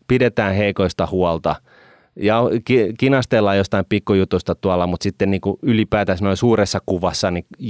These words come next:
niin kun, äärioikeistosta, äärivasemmistoon, niin kaikki niin ymmärtää, niin kun, nämä peruslait-, ää, lainalaisuudet ja, ja, niin kun,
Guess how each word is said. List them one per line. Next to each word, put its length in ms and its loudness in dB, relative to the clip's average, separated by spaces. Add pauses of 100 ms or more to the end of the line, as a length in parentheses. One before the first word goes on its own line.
(100)
niin 180 0
kun, 160 -6 (460)
äärioikeistosta, 1080 0
äärivasemmistoon, 1000 -2
niin 100 -4
kaikki 300 -2
niin 160 2
ymmärtää, 480 -2
niin 160 -2
kun, 100 -2
nämä 120 -2
peruslait-, 720 -2
ää, 500 -6 (220)
lainalaisuudet 920 -2
ja, 180 0
ja, 240 -2
niin 200 -4
kun, 220 -4